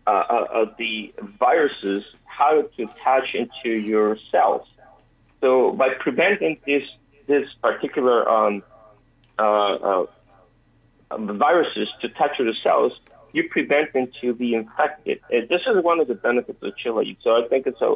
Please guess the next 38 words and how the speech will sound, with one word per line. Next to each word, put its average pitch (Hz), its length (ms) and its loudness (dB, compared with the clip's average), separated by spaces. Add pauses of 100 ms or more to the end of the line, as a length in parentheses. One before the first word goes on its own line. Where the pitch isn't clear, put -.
a, 110 160 2
one 120 260 0
of 113 80 0
the 107 80 -2
greatest, 117 540 0 (500)
uh, 98 260 2 (420)
things 127 200 0
that 104 120 -4
we 110 100 0
have 113 220 0
available 110 360 2
for 110 120 0
boosting 117 420 -10
immune 110 300 -4
system. - 400 -16 (680)
And 113 160 0
so 139 120 2
this 160 220 0
is - 120 -8
a 123 80 2
really 127 360 4
nice, 123 440 2
uh, 110 180 4
blend. 107 380 -2 (160)
People 123 240 -2
can 113 380 -4
take 117 260 0
it 113 200 -2
for 104 300 2
everyday 127 420 0 (160)
stress. 143 300 2 (460)
At 110 100 2
the 113 160 0
same 131 160 -2
time, 127 240 0
you're 123 80 0
relieving 120 400 0
your 110 100 -6